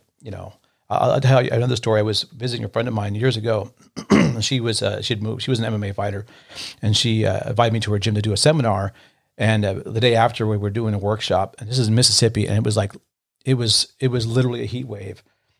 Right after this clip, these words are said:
It was incredibly, incredibly hot. And the air was like having a washcloth over your face. It was so humid. And it's like, my mission in class was just, there was this, this, oh, this, you know,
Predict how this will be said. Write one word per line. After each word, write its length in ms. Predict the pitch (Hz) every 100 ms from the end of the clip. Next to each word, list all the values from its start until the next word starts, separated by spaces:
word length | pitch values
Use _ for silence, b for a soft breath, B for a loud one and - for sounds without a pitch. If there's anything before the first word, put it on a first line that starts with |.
| _
It 100 | 135
was 200 | 110 -
incredibly, 760 | 104 - 131 120 107 104 107 -
incredibly 420 | 104 - 107 104
hot. 380 | 98 98 82 - _ _ _ _ _
And 360 | 113 113 104 101 _
the 200 | - 143 143
air 160 | 139
was 120 | 135 117
like 120 | 117
having 280 | - 123 113
a 60 |
washcloth 640 | 104 104 107 107 - 95 -
over 140 | 101
your 120 | 90 95
face. 320 | 101 101 -
It 80 | -
was 120 | 107
so 220 | - 120
humid. 400 | 107 123 107 95 b b b b
And 200 | 107 110
it's 140 | 104 -
like, 260 | 107 107 - _ _ _
my 220 | 120 123
mission 340 | 127 123 - 110
in 60 |
class 560 | 107 104 113 156 - - _ _ _
was 160 | 110 92
just, 380 | 135 123 - 117
there 80 | 123
was 80 | 117
this, 220 | 107 -
this, 220 | 123 113 -
oh, 160 | 104 -
this, 240 | 110 - - _ _ _
you 100 | -
know, 220 | 104 95